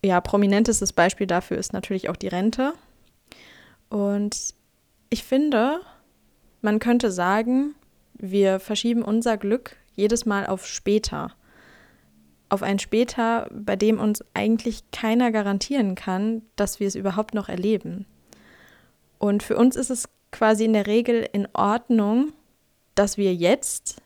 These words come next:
nicht glücklich sind, solange wir es in der Zukunft sein werden. Und darauf arbeiten wir dann in der Zeit hin und dann darauf freuen wir uns. Und so verbringen wir viel mehr Zeit damit, uns auf das vorzubereiten,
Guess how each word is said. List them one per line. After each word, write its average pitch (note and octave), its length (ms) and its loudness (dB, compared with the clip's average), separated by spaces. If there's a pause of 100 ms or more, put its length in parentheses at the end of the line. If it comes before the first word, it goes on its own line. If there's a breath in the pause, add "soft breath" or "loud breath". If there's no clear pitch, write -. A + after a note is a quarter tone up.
nicht A#3 300 2
glücklich F3+ 400 -2
sind, G3+ 400 -2 (500 soft breath)
solange A3+ 460 2
wir G3+ 120 2
es G#3+ 120 -4
in G#3+ 100 0
der G3 140 0
Zukunft - 500 -2
sein E3+ 280 -4
werden. - 360 -6 (600)
Und G3 180 0
darauf A#3 340 4
arbeiten A#3 440 2
wir G#3 100 4
dann G3 160 0
in F#3+ 100 -2
der G3 160 0
Zeit F#3+ 260 -6
hin A3 140 2
und G#3+ 120 0
dann G#3 120 -2
darauf G3 220 -2
freuen G#3+ 360 0
wir E3 120 -2
uns. E3 340 -8 (680 soft breath)
Und G#3+ 120 2
so A#3+ 100 4
verbringen A#3 500 4
wir G#3+ 320 2 (320)
viel C#4+ 300 0
mehr A3+ 220 4
Zeit A#3 420 -4
damit, A3 640 -2 (160)
uns A3 160 2
auf - 160 -4
das A#3+ 260 2
vorzubereiten, F#3+ 1000 0